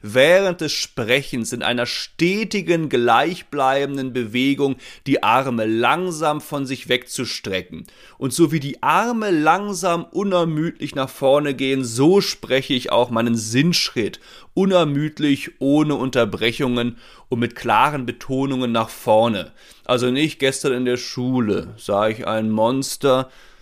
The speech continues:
das meinen Kameraden verspeiste", sondern: "Gestern in der Schule sah ich ein Monster, das meinen Kameraden verspeiste." Die stetige Bewegung der Arme hilft mir, straight innerhalb des Gedankens nach vorne zu sprechen.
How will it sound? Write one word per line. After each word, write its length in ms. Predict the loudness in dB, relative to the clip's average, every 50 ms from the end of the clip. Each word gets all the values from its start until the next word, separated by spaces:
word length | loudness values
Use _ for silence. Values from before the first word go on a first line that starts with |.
| -20 _ _ _ -20 -6
das 280 | -2 0 0 0 0 -2
meinen 260 | -4 -4 -2 -4 -4
Kameraden 680 | -4 -2 -2 0 0 0 2 2 2 4 4 2 0 -2
verspeiste", 840 | -6 -6 -8 -10 -10 -10 -6 -4 -4 -4 -4 -6 -8 -10 -8 -8 -8
sondern: 520 | -4 0 0 0 0 0 0 0 -2 -2 -6 -10 -20 -20 -14 -10
"Gestern 380 | -8 -8 -8 -8 -8 -6 -6 -4
in 100 | -2 -2
der 100 | -2 -4
Schule 360 | -6 -8 -8 -6 -4 -4 -2
sah 160 | -2 -2 -2
ich 140 | -2 -4 -4
ein 140 | -4 -2 -2
Monster, 360 | 0 -2 -2 -2 -2 -2 -2
das 160 | -2 -2 -2
meinen 180 | -2 -4 -4 -4
Kameraden 580 | -4 -4 -2 -2 -2 -2 -2 -2 -2 -2 -4
verspeiste." 680 | -8 -8 -8 -8 -8 -8 -8 -8 -8 -8 -10 -12 -10
Die 100 | -8 -6
stetige 680 | -4 -4 -2 0 0 2 2 2 0 -4 -4 -4 -2 0
Bewegung 480 | 0 0 2 2 0 0 0 -2 -2
der 200 | -2 -2 -4 -4
Arme 280 | -6 -6 -6 -6 -6 -8
hilft 460 | -6 -4 -4 -4 -4 -6 -10 -14 -10
mir, 260 | -6 -2 0 0 0 0 -4 -16 -18 -14 -8
straight 960 | -4 -2 -2 -2 -2 -4 -6 -4 -2 0 2 4 4 4 4 2 0 -4 -16 _ _ _
innerhalb 560 | -2 0 2 2 2 2 2 0 -2 -2 -2
des 160 | -6 -10 -8 -6
Gedankens 560 | -4 -2 0 0 0 -2 -4 -6 -6 -4 -2
nach 100 | -2 -2
vorne 320 | 0 2 4 4 4 4
zu 160 | 0 -6 -8
sprechen. 420 | -8 -2 0 0 2 2 0 -4